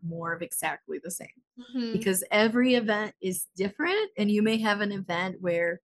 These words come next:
Speaker 1: like, in my case, I make abstracts and botanicals. So some event, botanicals, I mean, I can't keep them in stock. They're just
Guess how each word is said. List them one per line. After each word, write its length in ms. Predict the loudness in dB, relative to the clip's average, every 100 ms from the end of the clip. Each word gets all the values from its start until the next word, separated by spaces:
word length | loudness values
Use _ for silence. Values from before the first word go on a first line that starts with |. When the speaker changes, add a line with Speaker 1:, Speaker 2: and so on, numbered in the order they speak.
| _
Speaker 1:
like, 160 | -2 0
in 140 | 2
my 160 | 2 0
case, 300 | -4 -4 -4
I 80 | -4
make 180 | -6 -4
abstracts 500 | -4 -2 -2 -2 -4
and 140 | -4
botanicals. 560 | -4 -6 -10 -12 -10 -8
So 140 | -4
some 260 | 4 6 6
event, 380 | 6 0 -2 -8 _ _ 0
botanicals, 800 | 2 6 6 4 2 0 0 -4 0
I 100 | 2
mean, 200 | 2 0
I 100 | -4
can't 300 | -4 -6 -4
keep 180 | -6 -6
them 160 | -4
in 100 | -2
stock. 300 | -2 -2 -4 -6 -6
They're 100 | -4
just 360 | -4 -6 -8